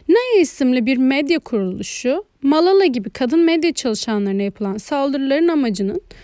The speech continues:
kadın gazetecileri korkutup sayılarını azaltmaya çalışmak olduğunu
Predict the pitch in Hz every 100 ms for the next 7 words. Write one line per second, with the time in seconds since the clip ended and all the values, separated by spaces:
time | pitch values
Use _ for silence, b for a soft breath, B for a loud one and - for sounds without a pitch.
0 | B - - 294 370 349 311 - 196 190
1 | 190 - 302 302 - - 294 - - 277
2 | 269 277 294 269 240 240 269 269 - 226
3 | - 220 240 339 320 277 311 294 339